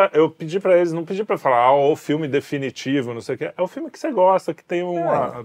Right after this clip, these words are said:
Speaker 1: talvez uma história
Speaker 2: Eu
Speaker 1: pessoal,
Speaker 2: acho até
Speaker 1: ou
Speaker 2: chato essa história de filme definitivo,
Speaker 1: É,
Speaker 2: tem que
Speaker 1: é,
Speaker 2: ver.
Speaker 1: é.
Speaker 2: É, é, é.
Speaker 1: Filmes legais
Speaker 2: Suave.
Speaker 1: pra assistir com a família de
Speaker 2: Cara, um
Speaker 1: Natal.
Speaker 2: filme que eu gostei muito de ver,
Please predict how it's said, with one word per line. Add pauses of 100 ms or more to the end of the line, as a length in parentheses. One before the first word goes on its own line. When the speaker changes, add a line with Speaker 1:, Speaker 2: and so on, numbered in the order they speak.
Speaker 1:
talvez
uma
história
Speaker 2:
Eu
Speaker 1:
pessoal,
Speaker 2:
acho
até
Speaker 1:
ou
Speaker 2:
chato
essa
história
de
filme
definitivo,
Speaker 1:
É,
Speaker 2:
tem
que
Speaker 1:
é,
Speaker 2:
ver.
Speaker 1:
é.
Speaker 2:
É,
é,
é.
Speaker 1:
Filmes
legais
Speaker 2:
Suave.
Speaker 1:
pra
assistir
com
a
família
de
Speaker 2:
Cara,
um
Speaker 1:
Natal.
Speaker 2:
filme
que
eu
gostei
muito
de
ver,